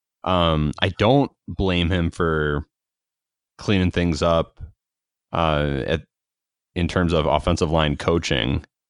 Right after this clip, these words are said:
because our offensive line was just complete shit this year when you really get down to it. Now, a lot of that is personnel and the fact that you're mixing guys who are either rookies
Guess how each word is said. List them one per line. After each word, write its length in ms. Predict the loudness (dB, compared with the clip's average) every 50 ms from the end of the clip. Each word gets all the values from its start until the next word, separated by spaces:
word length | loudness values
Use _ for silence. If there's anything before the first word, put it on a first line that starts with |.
| _ _ _ _ _
because 760 | -6 -4 0 0 2 2 2 2 0 -2 -4 -4 -6 -8 -10 _ _ _ _ _ _ _ _ _ _ _ _ 0
our 140 | 2 2 2
offensive 320 | 4 2 0 -2 0 -2
line 260 | 0 0 2 2 0
was 160 | 0 0 -2 -2
just 380 | -2 -2 -2 -2 -2 -6 -8 -10 _ _ _ _ _ _ _ _ _ _ _ _ _ _ _ _ _
complete 320 | -6 -4 -2 -2 -2 0
shit 420 | 0 -2 0 0 0 0 -2 -4 -8 _ _ _ _ _ _ _ _ _ _ _ _
this 200 | -2 -2 0 0
year 100 | 0 0
when 140 | 0 0 0
you 80 | 0
really 180 | 0 0 0 0
get 120 | -2 -2
down 140 | -2 -2 0 0
to 40 |
it. 80 | 0 2
Now, 220 | 2 2 2 2
a 20 | 2
lot 240 | 2 2 4 4 4
of 80 | 4
that 400 | 4 4 4 4 4 2 -2 -12 _ _ _ _ _ _ _ _ _ _ _ _
is 220 | -2 0 0 0 0
personnel 720 | 0 0 0 2 2 2 4 4 4 4 2 0 -2 -4
and 120 | -2 -2 -2
the 60 | 0
fact 240 | 0 0 -2 0 0
that 80 | -2
you're 100 | 0 0
mixing 720 | 0 2 0 0 -2 -2 -2 0 0 2 2 0 0 -2 -4 _ _ _ _ _ _ _ _ _ _ _ _ _ _ _ -4
guys 600 | 0 2 2 2 4 2 2 2 0 0 -2 -4
who 640 | -4 -2 0 0 2 2 2 2 0 0 0 -2 -4 -6 -10 _ _ _
are 240 | 0 2 2 2 4
either 340 | 2 2 2 2 0 0 0
rookies 800 | 2 2 2 2 2 0 0 2 2 2 2 0 0 -2 -6